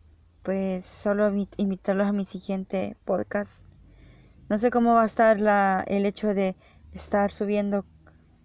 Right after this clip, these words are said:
actualizaciones, estar publicando el nuevo podcast, porque estoy un poco ocupada, pero posiblemente,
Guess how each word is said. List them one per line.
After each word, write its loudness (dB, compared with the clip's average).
actualizaciones, -2
estar -2
publicando -2
el -2
nuevo 0
podcast, -4
porque -8
estoy -6
un -4
poco 0
ocupada, -2
pero -6
posiblemente, -2